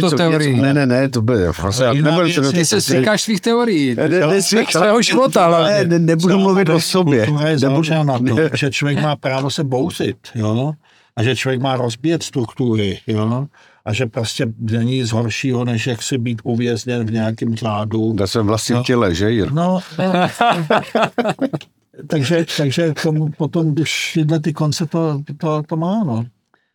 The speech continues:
Speaker 1: Nám
Speaker 2: Ale co
Speaker 1: vypršel
Speaker 2: s tím?
Speaker 1: čas, kterou
Speaker 2: Ne,
Speaker 1: nám,
Speaker 2: musím
Speaker 1: který nám dal pan
Speaker 2: optimisticky skočit.
Speaker 1: No právě, no.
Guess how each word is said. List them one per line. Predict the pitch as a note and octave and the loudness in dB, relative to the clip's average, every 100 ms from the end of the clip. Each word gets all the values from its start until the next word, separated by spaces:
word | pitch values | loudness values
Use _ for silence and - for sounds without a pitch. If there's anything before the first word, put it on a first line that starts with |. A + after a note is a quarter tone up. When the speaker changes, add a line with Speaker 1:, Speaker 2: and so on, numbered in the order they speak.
| _ _ _ A2+ | _ _ _ -2
Speaker 1:
Nám | A#2+ | 0
Speaker 2:
Ale | |
co | B2+ | 2
Speaker 1:
vypršel | D#3 E3 E3+ | 0 2 0
Speaker 2:
s | |
tím? | D#3+ | 2
Speaker 1:
čas, | E3+ D#3+ | 0 0
kterou | - D#3 D#3+ | 0 0 2
Speaker 2:
Ne, | |
Speaker 1:
nám, | D#3 D#3+ | 2 0
Speaker 2:
musím | D#3+ - | 0 2
Speaker 1:
který | C#3+ D#3 | 2 4
nám | D#3 D3+ | 4 4
dal | C#3 | 2
pan | D#3+ | 2
Speaker 2:
optimisticky | E3 C#3+ D#3 - E3+ | 2 2 0 0 -2
skočit. | - D#3 - - A#2+ | 0 -2 -2 -4 0
Speaker 1:
No | C#3+ C#3 | 2 4
právě, | A#2+ A#2+ C#3 B2+ | 4 4 4 2
no. | G2+ F#2 | 2 0